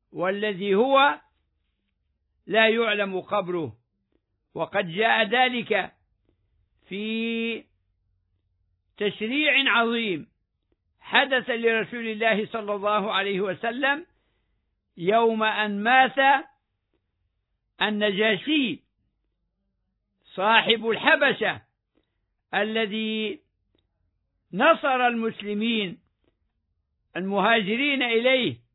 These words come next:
المطاردين من كفار قريش، فحماهم وأقامهم عنده وتعلم منهم رسالة الإسلام وراسل نبينا عليه السلام،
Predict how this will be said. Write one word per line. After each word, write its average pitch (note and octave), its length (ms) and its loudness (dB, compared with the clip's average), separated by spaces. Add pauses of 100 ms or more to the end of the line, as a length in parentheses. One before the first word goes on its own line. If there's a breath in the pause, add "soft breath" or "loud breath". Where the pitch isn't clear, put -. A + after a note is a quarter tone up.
(640)
المطاردين A#3+ 1200 0
من G#3+ 140 -4
كفار A#3 480 2
قريش، A3+ 540 -2 (800)
فحماهم G#3 1000 2 (600)
وأقامهم A#3 920 2
عنده C4 560 2 (520)
وتعلم A3+ 840 2 (140)
منهم B3 320 0
رسالة A#3 560 0
الإسلام A3 720 0 (600)
وراسل A#3+ 840 2
نبينا A#3+ 520 0
عليه A3 400 2
السلام، B3+ 580 0